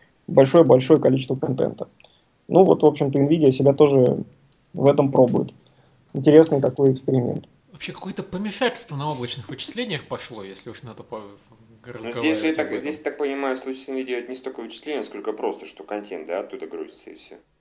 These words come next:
Speaker 2: Ну да, во-,
Speaker 3: Вообще,
Speaker 2: ну, в
Speaker 3: ну,
Speaker 2: общем,
Speaker 3: ну, это,
Speaker 2: облако в
Speaker 3: ага.
Speaker 2: принципе.
Speaker 3: Ну, это немножко странно уже, потому что, ну, блин, чё, не хватает, что ли, у нас, э,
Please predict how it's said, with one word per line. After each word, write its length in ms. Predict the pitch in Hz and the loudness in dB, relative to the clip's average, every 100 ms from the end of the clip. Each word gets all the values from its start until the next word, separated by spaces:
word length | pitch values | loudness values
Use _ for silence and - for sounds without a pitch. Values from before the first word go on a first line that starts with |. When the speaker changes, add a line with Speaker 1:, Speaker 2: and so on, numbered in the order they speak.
| _ _ | _ _
Speaker 2:
Ну 240 | 113 120 | -18 -14
да, 140 | 139 107 92 | -10 -10 -12
во-, 60 | |
Speaker 3:
Вообще, 340 | 98 143 - - | -6 -4 -2 -2
Speaker 2:
ну, 60 | |
в 40 | - - | -2 -6
Speaker 3:
ну, 100 | 156 | -4
Speaker 2:
общем, 220 | - 202 | -4 -4
Speaker 3:
ну, 100 | 160 | -2
это, 140 | 196 202 | -2 0
Speaker 2:
облако 520 | 220 240 202 - 170 | 0 -2 -2 -4 -6
в 40 | |
Speaker 3:
ага. 100 | 120 | -6
Speaker 2:
принципе. 480 | 120 180 123 104 - | -6 -6 -8 -12 -8
Speaker 3:
Ну, 60 | - | -6
это 160 | - | -2
немножко 320 | 202 185 185 - | -2 -2 -4 -8
странно 440 | - 175 208 175 | -8 -4 -2 -2
уже, 420 | 120 104 98 90 | -2 -4 -4 -4
потому 400 | 87 - 104 131 | -8 -12 -10 -10
что, 340 | 131 - 110 104 | -12 -10 -8 -8
ну, 400 | 110 120 120 107 - | -10 -10 -10 -12 -18
блин, 240 | 120 131 - | -16 -16 -14
чё, 240 | 143 127 | -10 -10
не 380 | 95 98 104 113 | -10 -14 -14 -16
хватает, 460 | - 123 139 127 | -10 -6 -4 -6
что 200 | 120 - | -8 -16
ли, 80 | 117 | -18
у 100 | 117 | -16
нас, 420 | 113 113 113 - 107 | -12 -12 -12 -16 -10
э, 320 | 101 95 | -8 -6